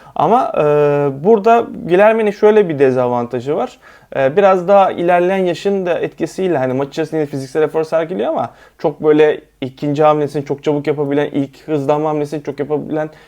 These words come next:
bir oyuncu değil. Burada Raltney, Furkan gibi oyuncular onlara atletizm olarak da fiziksellik olarak da üstün gelebilir. Ama Guilherme'nin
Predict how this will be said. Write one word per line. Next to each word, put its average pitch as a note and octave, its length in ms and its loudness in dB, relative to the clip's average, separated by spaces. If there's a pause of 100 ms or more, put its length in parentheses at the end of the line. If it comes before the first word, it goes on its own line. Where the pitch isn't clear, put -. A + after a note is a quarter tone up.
(140)
bir C#3+ 40 0
oyuncu E3 280 2
değil. B2+ 200 2
Burada C#3+ 320 2
Raltney, C3+ 460 2
Furkan C#3 420 -4
gibi C#3 160 -2
oyuncular B2+ 360 -2
onlara C#3+ 380 -2 (260)
atletizm C#3+ 520 -4
olarak B2+ 480 -2
da D3 40 -2
fiziksellik B2+ 560 -4
olarak B2 280 -2
da - 40 -8
üstün C#3 300 -6
gelebilir. D3 460 0 (220)
Ama D3 180 2
Guilherme'nin C#3+ 640 2